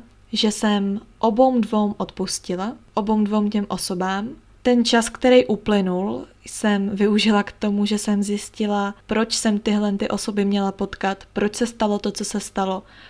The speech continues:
Odnesla jsem si s obou dvou ponaučení, uvědomila jsem si svou chybu a posunula jsem to na neutrální úroveň,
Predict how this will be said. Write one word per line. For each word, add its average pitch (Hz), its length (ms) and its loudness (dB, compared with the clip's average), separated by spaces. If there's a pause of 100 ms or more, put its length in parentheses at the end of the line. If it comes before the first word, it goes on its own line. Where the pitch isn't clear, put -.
(160)
Odnesla 214 400 2
jsem 214 180 0
si 208 160 -4
s - 160 -8
obou 226 420 2
dvou 190 440 -2 (200)
ponaučení, 202 760 -2 (280)
uvědomila 233 560 8
jsem 220 200 0
si 220 120 -4
svou 208 240 -4
chybu 214 500 -6 (220)
a 220 60 4
posunula 220 560 2
jsem 214 280 0
to 208 160 -2
na 202 100 0
neutrální 196 640 0
úroveň, 185 520 -4